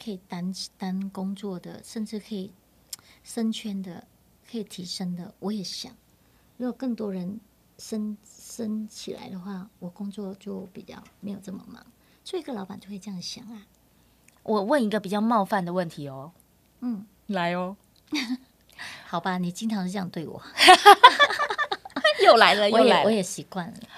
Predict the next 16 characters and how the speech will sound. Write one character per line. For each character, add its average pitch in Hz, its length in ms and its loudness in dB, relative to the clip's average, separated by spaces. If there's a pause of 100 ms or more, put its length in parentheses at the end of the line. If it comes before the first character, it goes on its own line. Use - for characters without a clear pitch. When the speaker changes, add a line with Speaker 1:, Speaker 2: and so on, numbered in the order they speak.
(600)
Speaker 1:
<laughs> - 880 -10
Speaker 2:
我 208 140 2
知 240 160 -8
道 233 480 6 (120)
在 202 260 2
Stella 175 840 0
的 139 380 -2
家 240 260 2
里 185 140 -4
面 143 300 -8
有 156 120 -6
很 151 200 -12
多 160 160 -6
个 147 120 -8
孩 127 300 -12
子， - 260 -18